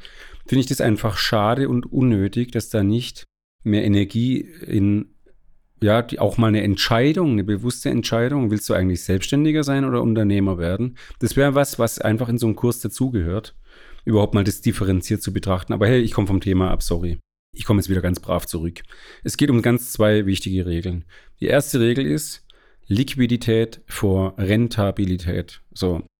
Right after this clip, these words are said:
Wer die anderen Folgen gehört hat, der versteht jetzt schon, worum es mir geht. Unternehmen sterben immer dann, wenn die Kohle ausgeht. Auch hochrentable Unternehmen können daran sterben, dass sie zu schnell wachsen. Obwohl sie rentabel sind,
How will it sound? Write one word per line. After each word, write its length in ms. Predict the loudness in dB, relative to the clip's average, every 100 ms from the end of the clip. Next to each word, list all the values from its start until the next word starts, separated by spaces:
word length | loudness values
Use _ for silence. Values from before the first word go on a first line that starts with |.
| _ _ _
Wer 220 | 0 2
die 120 | 2 2
anderen 220 | 2 2
Folgen 300 | 4 2 4
gehört 300 | 4 2 2
hat, 160 | -2
der 160 | 0 0
versteht 400 | -2 -4 -2 0
jetzt 100 | 0
schon, 540 | 0 0 0 -4 -8 -4
worum 280 | 0 2 2
es 120 | 2
mir 120 | -2
geht. 280 | 0 -2 0
Unternehmen 520 | 0 2 2 2 0
sterben 400 | -2 0 0 -2
immer 340 | 2 2 2
dann, 400 | 2 0 2 0
wenn 240 | 0 0 0
die 80 | -2
Kohle 460 | 0 2 0 0
ausgeht. 580 | 2 0 -2 -4 -4 -8 -20 _ -20
Auch 320 | 0 0 2
hochrentable 880 | 2 2 2 0 0 2 2 2 2
Unternehmen 640 | 2 0 0 2 0 -2 -8 -20 -20 -2
können 180 | 2
daran 240 | 2 2 0
sterben, 640 | 0 2 2 0 -2 -6 _ _ _ _ _ _ _
dass 300 | -2 -2 0
sie 340 | -2 0 0 -4
zu 120 | -4 0
schnell 340 | 2 2 4
wachsen. 440 | 2 0 -2 -2
Obwohl 320 | -2 2 2 2
sie 140 | 0
rentabel 560 | 0 0 0 0 0 -2
sind, 420 | -2 -2 -4